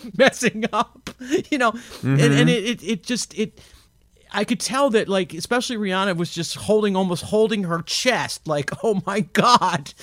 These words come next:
Speaker 1: <laughs> you know, this has happened to all of us and it can't be happening." And I, I think you're right. Her, her failure and then recovery upstaged the whole concept.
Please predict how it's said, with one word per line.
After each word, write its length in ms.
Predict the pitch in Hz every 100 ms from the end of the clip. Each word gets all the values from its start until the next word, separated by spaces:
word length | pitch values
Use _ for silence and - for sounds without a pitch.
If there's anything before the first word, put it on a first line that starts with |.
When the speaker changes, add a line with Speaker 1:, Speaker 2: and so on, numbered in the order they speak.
| 220
Speaker 1:
<laughs> 180 | - -
you 100 | 208
know, 240 | 196 165 - - -
this 160 | 226 208
has 100 | 202
happened 280 | 208 208 196
to 60 |
all 220 | 165 180
of 80 | 208
us 140 | 196 185
and 80 | 175
it 80 |
can't 240 | - 185 165
be 100 | 165
happening." 480 | 185 220 - 147 147 - - - _ -
And 160 | 208
I, 100 | 220 214
I 100 | 208
think 240 | - 285
you're 140 | 269 226
right. 260 | 247 214 -
Her, 320 | - 226 269 220 202 -
her 220 | - 220 220
failure 720 | - 214 226 269 214 185 165 -
and 180 | 165 170
then 160 | 170
recovery 800 | 165 160 - 214 220 170 156 151 -
upstaged 600 | 175 - - 185 160 143
the 80 | 147
whole 320 | - 175 160
concept. 760 | - 185 196 180 - - -